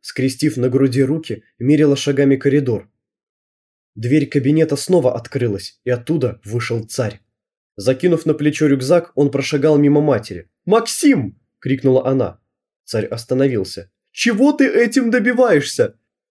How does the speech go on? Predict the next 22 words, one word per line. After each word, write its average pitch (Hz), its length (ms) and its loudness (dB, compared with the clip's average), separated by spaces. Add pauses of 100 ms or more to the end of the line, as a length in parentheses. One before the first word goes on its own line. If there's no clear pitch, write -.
(500)
Разве 208 360 2
мы 226 140 2
к - 140 -2
этому 254 340 4
шли 269 460 2
долгие 247 540 4
годы? 220 640 4 (840)
Разве 208 400 2
такого 247 480 2
результата 202 800 2
я 254 200 2
от 220 140 -2
тебя 220 300 2
ждала?» 196 580 2 (680)
Царь 147 280 2
развернулся, 135 960 0
и, 123 80 -8
наверное, 139 440 2
впервые 143 440 0
за 107 140 -6
два 113 180 0
года 123 400 -2